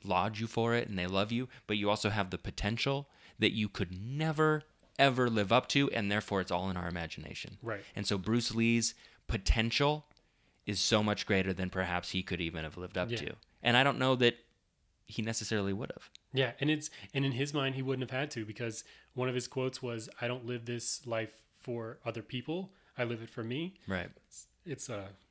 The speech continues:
Speaker 2: paraphrase quote, but it's, um, it's, "I don't live it for your expectations. I live it for my expectations," or something like that.
Speaker 1: Yeah.
Speaker 2: And, um, yeah, it's, he wouldn't care.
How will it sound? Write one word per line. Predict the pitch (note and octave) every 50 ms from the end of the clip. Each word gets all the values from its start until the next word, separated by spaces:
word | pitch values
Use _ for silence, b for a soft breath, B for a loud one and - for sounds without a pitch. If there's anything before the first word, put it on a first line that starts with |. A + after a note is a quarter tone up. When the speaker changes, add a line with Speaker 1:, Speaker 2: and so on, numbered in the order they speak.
| _
Speaker 2:
paraphrase | - B2 A#2+ A#2 - - A#2+ A#2
quote, | - - B2+ C3 B2
but | B2+ A#2+
it's, | A#2+ A#2 -
um, | B2+ A2+ A2 G2+ G2 A2+ - -
it's, | D3 C#3 C#3+ D4 -
"I | C#3+
don't | C#3+ D#3 D3+ D3+
live | D3+ D3
it | C#3 -
for | - A#2+
your | A2+ A#2 A#2+ A#2+ A#2+ A#2+ A#2+ A#2 A#2 A#2+ _ -
expectations. | C3+ C3 - C3 A#2 - - B2 A#2 A#2 - B2 A#2 A#2
I | A2 G#2+
live | G#2+ A2 G#2+
it | G#2+
for | - A2+
my | G#2 G2+ G2+
expectations," | G#2 G2+ - - G#2 - - G#2+ G#2 - A2 G#2 G2
or | G2
something | - A2+ G2+ G2+ G#2
like | G2+ G2+ G2
that. | - G2 G2
Speaker 1:
Yeah. | G2+ G#2+ A#2 C3+ B2 B B B B B
Speaker 2:
And, | - A#2+ A#2 A#2 A#2
um, | A2+ A2 G#2+ G#2 G#2+ G#2+ G#2
yeah, | A#2+ C#3 D3+ C#3 B2+ F3
it's, | C#3 C3+ - - b b b b b b b
he | - - F3
wouldn't | D#3+ E3 F3+ D3+ C#3+ C3+
care. | - D#3+ F3 E3 G#2+ E2+